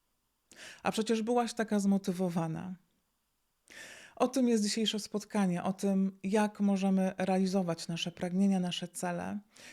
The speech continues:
jak możemy wypracowywać nasze nawyki, które wspierają nas w realizacji naszych celów,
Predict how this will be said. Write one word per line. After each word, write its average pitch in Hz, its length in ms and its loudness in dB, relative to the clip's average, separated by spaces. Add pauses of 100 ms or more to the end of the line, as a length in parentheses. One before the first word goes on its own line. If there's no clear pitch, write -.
(140)
jak 196 240 2
możemy 196 380 4
wypracowywać 196 760 0
nasze 190 240 -2
nawyki, 185 520 -2
które 190 300 -2
wspierają 190 640 0
nas 165 240 -4
w 170 40 -10
realizacji 170 540 -2
naszych 175 320 -8
celów, - 540 -8